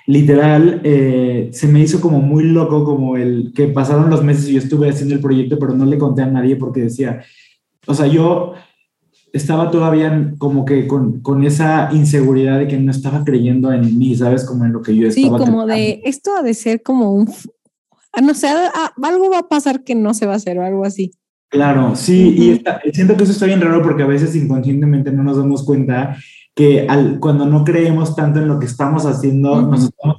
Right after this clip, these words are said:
Speaker 1: metiendo el pie solitos, ¿ya sabes?
Speaker 2: Es horrible, es nefasto, es nefasto.
Speaker 1: Este, y entonces como que ya, total, se armó el proyecto, me fui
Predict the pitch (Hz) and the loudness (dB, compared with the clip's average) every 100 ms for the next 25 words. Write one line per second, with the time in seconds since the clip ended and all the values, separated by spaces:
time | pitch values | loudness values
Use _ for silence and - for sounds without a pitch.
0 | 135 143 139 151 147 147 143 135 139 139 | -2 0 2 0 2 0 0 0 0 0
1 | 139 139 139 175 - - - 294 339 349 | 0 0 -2 -2 -6 -14 -4 -2 0 0
2 | 320 311 320 285 220 - 262 285 339 - | 2 4 4 2 0 -2 -2 -2 -2 -2
3 | 262 262 - 208 175 - 226 240 254 226 | -4 -4 -6 -6 -6 -6 -4 -4 -4 -8
4 | - - 151 147 160 156 - - - - | -10 -4 -4 -2 -2 -2 -4 -18 -20 -20
5 | - _ _ 156 165 156 180 180 202 202 | -20 _ _ 2 4 4 4 2 2 2
6 | 147 147 156 156 147 - 151 151 156 147 | 4 4 4 2 -2 -2 -2 0 0 0
7 | 151 151 175 180 170 156 175 170 135 135 | 0 0 0 0 0 0 -2 -2 -2 2
8 | 151 156 180 - | 2 2 0 -10